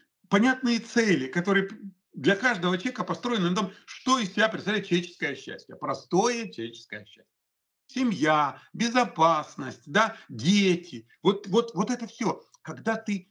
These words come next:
на этих целях собственных детей выращиваешь, понимаешь, то шансов, что они пойдут искать дофамин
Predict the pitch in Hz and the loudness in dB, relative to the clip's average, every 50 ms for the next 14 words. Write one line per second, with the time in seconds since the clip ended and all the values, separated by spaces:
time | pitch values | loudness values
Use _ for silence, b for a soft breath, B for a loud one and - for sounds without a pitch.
0 | _ _ 127 131 175 202 190 - 180 - - - - 226 208 175 147 131 - - | _ _ -4 -2 -2 -2 -2 -4 -6 -8 -8 -12 -10 -6 -4 -4 -4 -6 -8 -12
1 | - - 247 254 254 - - - 147 117 110 110 147 143 - - 123 107 95 120 | -6 -2 0 0 0 -2 -6 -8 -8 -8 -8 -10 -10 -10 -8 -8 -8 -8 -6 -6
2 | 135 147 - - - - - - 107 110 - _ - _ _ _ _ _ _ _ | -6 -6 -6 -8 -10 -16 -20 -20 -20 -20 -20 _ -20 _ _ _ _ _ _ _
3 | 151 170 208 233 202 - - _ _ _ _ _ _ _ _ _ - 196 202 196 | -4 -4 -4 -4 -6 -8 -10 _ _ _ _ _ _ _ _ _ 2 4 4 2
4 | 185 - - - - - - - 226 233 240 240 226 190 - - 135 123 - - | 0 -6 -14 -18 -14 -12 -2 0 2 4 4 2 2 -2 -4 -6 -8 -8 -8 -8
5 | - - 180 175 170 190 214 190 202 190 190 175 226 220 180 175 - - - 226 | 0 2 2 2 2 2 -2 -2 0 0 0 0 -2 -4 -4 -6 -6 -4 -2 -2
6 | 214 151 117 - - 180 180 185 190 190 180 185 185 175 147 113 101 - | -2 -2 0 0 0 0 0 0 0 2 2 2 2 2 0 -2 -6 -12